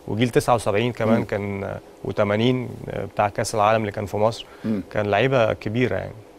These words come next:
Speaker 1: فأنا كنت لسه بالنسبة لهم صغير يعني.
Speaker 2: دايمًا الصعود للفريق الأول بيبقى له رهبة.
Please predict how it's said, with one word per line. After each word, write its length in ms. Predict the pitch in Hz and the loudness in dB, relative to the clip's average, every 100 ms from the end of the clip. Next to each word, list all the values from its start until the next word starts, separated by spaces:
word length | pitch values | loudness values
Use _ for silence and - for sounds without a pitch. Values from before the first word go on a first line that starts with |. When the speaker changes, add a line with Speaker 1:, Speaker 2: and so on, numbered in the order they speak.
| - | -12
Speaker 1:
فأنا 160 | - 113 | -4 -2
كنت 220 | - 113 | -2 0
لسه 300 | 139 170 - | 0 2 0
بالنسبة 360 | 127 117 107 135 | 0 0 2 2
لهم 160 | 147 | 2
صغير 420 | 117 120 156 139 98 | 0 2 4 2 -2
يعني. 120 | 98 - - | -10 -14 -4
Speaker 2:
دايمًا 280 | 117 196 226 | 4 6 6
الصعود 580 | 185 120 - 127 156 165 | 4 -2 2 6 6 4
للفريق 280 | 143 139 156 | 2 4 4
الأول 280 | 143 156 | 6 6
بيبقى 300 | 139 123 110 | 6 4 6
له 300 | 143 143 123 | 6 6 6
رهبة. 340 | 113 117 95 | 6 4 0